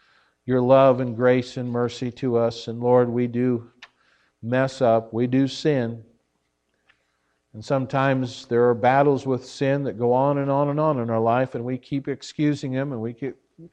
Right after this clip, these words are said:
keep, uh, uh, saying, "Well, this is the way I've always done it." But Lord, I pray that you'll convict us of the needs of our heart and, and help us to get things right with you if there's sin in our lives.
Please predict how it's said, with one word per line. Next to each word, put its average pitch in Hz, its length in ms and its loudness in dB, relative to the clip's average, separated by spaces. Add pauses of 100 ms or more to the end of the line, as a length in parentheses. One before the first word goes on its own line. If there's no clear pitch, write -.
(440)
keep, 147 320 -4
uh, 139 260 6 (280)
uh, 120 160 -6
saying, 143 400 -2
"Well, 139 400 2
this 139 240 -2
is 127 120 -6
the 139 60 -6
way 139 160 2
I've 135 120 2
always 143 320 -2
done 135 260 0
it." 123 220 -8 (1600)
But 120 100 -8
Lord, 147 320 8
I 139 100 6
pray 135 380 0
that 117 260 -6
you'll 131 360 0 (100)
convict 139 480 -2
us 117 300 -8
of 110 100 -12
the 113 100 -4
needs 120 360 -4
of 110 100 -6
our 110 140 0
heart 135 480 -2
and, 104 160 -8 (500)
and 117 260 -4
help 143 340 2
us 120 180 -2
to 123 100 -8
get 117 260 -4
things 135 280 -4
right 123 340 0
with 113 220 -8
you 117 200 0
if 110 120 -4
there's 117 340 -2
sin 143 220 -4
in 113 120 -8
our 110 120 -4
lives. 113 580 -6